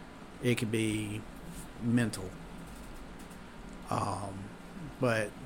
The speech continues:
she actually started showing signs of possession, and they actually had to have a priest come out,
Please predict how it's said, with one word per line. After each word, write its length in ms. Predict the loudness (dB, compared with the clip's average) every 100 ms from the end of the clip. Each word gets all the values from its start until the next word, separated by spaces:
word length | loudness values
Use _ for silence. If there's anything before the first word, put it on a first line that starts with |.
| 2
she 480 | 6 6 8 8 8
actually 480 | 8 6 6 6
started 500 | 6 6 6 8 6
showing 640 | 6 6 6 6 4 2 8
signs 840 | 8 10 8 6 4 2 2 0 -4 -10 -10 -12 -10 -10 -10 -12 -12 -12 -12 2
of 280 | 8 8 8
possession, 680 | 6 6 4 4 4 2 -2 -4 -10 -12 -12 -12 -12 -12 -12 -12 -12 -12 -12 -12 -12 -4
and 720 | 0 2 2 2 0 0 -2 -2 -8 -12 -12 -10 -10 -10 -12 -12 -12 -12 -12 -12 -12 -12 -12 2
they 160 | 6 8
actually 360 | 8 6 4
had 180 | 6 6
to 80 | 6
have 160 | 6 4
a 60 |
priest 380 | 2 8 10 10
come 180 | 8 8
out, 280 | 10 8